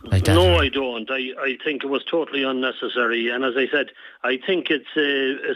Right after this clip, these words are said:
Speaker 2: sort of a ploy to win your friendship on a personal, on a, on a permanent basis to listen into the show, to type to, to bring you in, that someone came up with this i-, uh, bird-brained idea.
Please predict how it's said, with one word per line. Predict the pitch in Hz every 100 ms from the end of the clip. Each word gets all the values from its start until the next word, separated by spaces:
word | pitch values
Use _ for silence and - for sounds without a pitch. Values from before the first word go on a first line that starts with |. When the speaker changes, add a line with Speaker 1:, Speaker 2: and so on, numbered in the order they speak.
| -
Speaker 2:
sort | 151 147
of |
a | 143
ploy | 135 - 143 135 113 104
to | 131 120 120
win | 123 143
your | 135 127
friendship | - 143 120 127 117
on | 120
a | 113
personal, | - 135 - 127 123 - - -
on | 113
a, | 120
on | 131 123
a |
permanent | - 151 139 120 113
basis | 131 113 - 113 -
to | 120
listen | 127 - 123
into | 120 117
the | 113
show, | 113 127 113 101 - - -
to | 113
type | - 120 -
to, | 123 110 107
to | 127
bring | 113 139
you | 127 120
in, | 120 95 87 - - -
that | 107 104
someone | - 135 117
came | - 123
up | 113
with | 117 107
this | - -
i-, | 113 107 123
uh, | 127 110
bird-brained | 107 127 110 98 113 104
idea. | 110 107 107 107 98